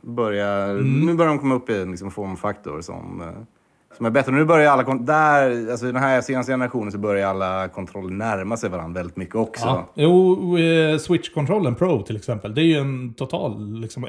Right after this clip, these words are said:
Speaker 2: Xbox One-kontroll.
Speaker 1: Och ska jag säga min, liksom, optimala, eh, kontroll så är det ju Wii U Pro-kontrollen.
Speaker 2: Mm.
Speaker 1: Där har vi
Speaker 2: Ja, men
Speaker 1: den.
Speaker 2: den,
Speaker 1: Den
Speaker 2: den,
Speaker 1: hade
Speaker 2: den
Speaker 1: asymmetriska... Nej, den hade symmetriska joysticks.
Speaker 2: Mm.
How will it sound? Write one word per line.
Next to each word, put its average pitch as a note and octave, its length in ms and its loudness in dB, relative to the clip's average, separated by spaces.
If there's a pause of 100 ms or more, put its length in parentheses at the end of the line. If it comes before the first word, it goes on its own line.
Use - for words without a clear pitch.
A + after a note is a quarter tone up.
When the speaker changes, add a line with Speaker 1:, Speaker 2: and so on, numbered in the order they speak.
Speaker 2:
Xbox - 260 -12
One-kontroll. A2+ 480 -6 (140)
Speaker 1:
Och - 240 0
ska - 200 -2
jag D3 240 6
säga A#2 240 4
min, G#2+ 520 0
liksom, F#2+ 240 -8
optimala, A#2 840 2
eh, F#2+ 580 -6
kontroll G#2+ 400 -2
så A#2 80 -8
är F#2+ 180 -2
det F#2 60 -4
ju F2+ 180 -6
Wii G#2+ 200 0
U G2+ 200 0 (100)
Pro-kontrollen. G2+ 680 -4 (680)
Speaker 2:
Mm. A#2+ 300 -6
Speaker 1:
Där A2 360 4
har G2 180 2
vi F#2 60 0
Speaker 2:
Ja, D3 80 2
men G3 100 2
Speaker 1:
den. - 0 -
Speaker 2:
den, B3+ 100 6
Speaker 1:
Den F#3 100 6
Speaker 2:
den, - 100 4
Speaker 1:
hade G#3 120 6
Speaker 2:
den G#3+ 120 4
Speaker 1:
asymmetriska... F3 840 0 (480)
Nej, E3+ 120 4
den D#3 80 4
hade D#3 140 2
symmetriska A2 760 -2
joysticks. G2 560 -8 (120)
Speaker 2:
Mm. A#2+ 240 0